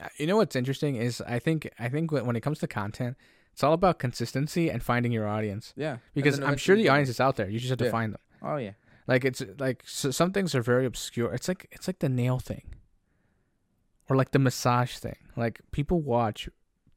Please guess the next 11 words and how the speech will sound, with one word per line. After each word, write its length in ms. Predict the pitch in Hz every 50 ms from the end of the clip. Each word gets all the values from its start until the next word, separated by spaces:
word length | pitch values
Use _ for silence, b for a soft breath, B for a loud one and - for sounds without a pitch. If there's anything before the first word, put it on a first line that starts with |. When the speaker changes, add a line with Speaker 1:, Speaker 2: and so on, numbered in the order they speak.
| _ 147
Speaker 1:
videos 380 | 135 135 127 131 131 127 127
of 80 | 120 101
other 180 | - 123 135 135
people 260 | 127 135 123 131 131 117
getting 240 | 117 117 117 113
massages. 420 | 104 107 - - 98 95 101 - -
Speaker 2:
I 120 | 131 139 156
watch 260 | 170 180 180 165 -
people 220 | - 143 - 131 131
getting, 340 | 117 127 120 117 110 95 -
like, 160 | 90 110 104